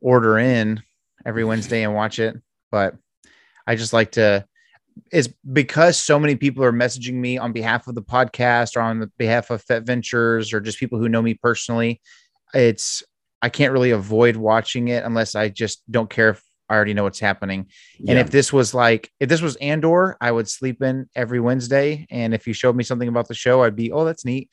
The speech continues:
Speaker 1: But because
Speaker 2: <laughs>
Speaker 1: it's Boba Fett, I have to know first.
Speaker 2: Yeah, yeah, yeah.
Speaker 1: So anyways,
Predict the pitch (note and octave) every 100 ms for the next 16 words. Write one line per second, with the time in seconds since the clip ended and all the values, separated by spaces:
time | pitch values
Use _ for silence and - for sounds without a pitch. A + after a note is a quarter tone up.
0 | _ - _ B2 A2 A#2 - B2+ A#2 -
1 | A#2+ A2+ A2 - A#2 G2+ G2 G#2+ G#2 -
2 | G2+ F#2+ - F#2+ E2+ - - F#2 E2 D2+
3 | D2+ C2+ - - - _ _ - A2+ G2
4 | F#2+ _ _ _ _ - C3 A#2+ G#2 G#2
5 | -